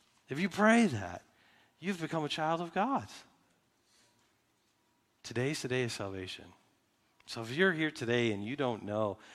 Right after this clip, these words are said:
you can pray right now <laughs> silently to the Lord in your seat. If you want to talk to me or someone afterwards, we would love to talk to you about it more. But these are the three main takeaways.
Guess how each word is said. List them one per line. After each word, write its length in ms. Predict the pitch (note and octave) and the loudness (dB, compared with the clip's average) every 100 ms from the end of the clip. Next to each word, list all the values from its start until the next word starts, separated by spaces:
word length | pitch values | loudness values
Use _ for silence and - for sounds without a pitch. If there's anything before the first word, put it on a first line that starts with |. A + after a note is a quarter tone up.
| - - | -16 -10
you 100 | D#3+ | -6
can 220 | C3+ G2+ | -6 -8
pray 420 | - - C#3+ C#3+ | -8 -2 2 4
right 320 | B2+ C3+ C3+ | 4 2 2
now 320 | C3 C3 C3+ C3 | 4 6 6 4
<laughs> 0 | |
silently 640 | - E3 C#3 F3 D#3 D3+ | 0 0 2 2 0 -8
to 140 | C#3 | -8
the 80 | A2 | -6
Lord 360 | A2 C3 D3+ C3+ | 0 4 4 4
in 60 | |
your 120 | A#2 A#2 | -4 -6
seat. 340 | C#3 C#3 C#3 - - B2 | -6 -6 -8 -10 -14 -4
If 180 | B2 C3 | -4 0
you 80 | F3 | 4
want 160 | D#3+ | 4
to 180 | D3 - | 4 6
talk 220 | D#3 E3 | 8 8
to 100 | - | 4
me 300 | C#3+ C#3+ D#3+ | -2 2 4
or 80 | C3 | 2
someone 360 | - D3+ C#3+ C3 | 2 0 2 6
afterwards, 600 | C#3+ D#3+ - D3+ C#3+ C3+ | 6 6 0 -8 -8 -10
we 80 | C#3+ | -10
would 160 | B2+ | -8
love 380 | C3+ C3 C3+ C#3+ | -2 4 6 4
to 80 | C3 | 0
talk 320 | C3+ B2 - | -2 -2 -2
to 80 | A#2+ | -8
you 60 | |
about 260 | A#2 A2+ A#2 | -2 0 0
it 100 | G#2+ | -4
more. 300 | A2 A2 G#2+ - - - - _ _ _ | -6 -6 -8 -12 -20 -20 -20 _ _ _
But 120 | A2 | -8
these 240 | A2 D#3 F#3 | -6 -4 -4
are 40 | |
the 100 | F3 | -4
three 140 | D#3 C#3 | -2 -2
main 200 | A#2+ A2+ | -2 -2
takeaways. 640 | G#2 G2+ F#2+ F2 E2+ | -4 -6 -10 -12 -12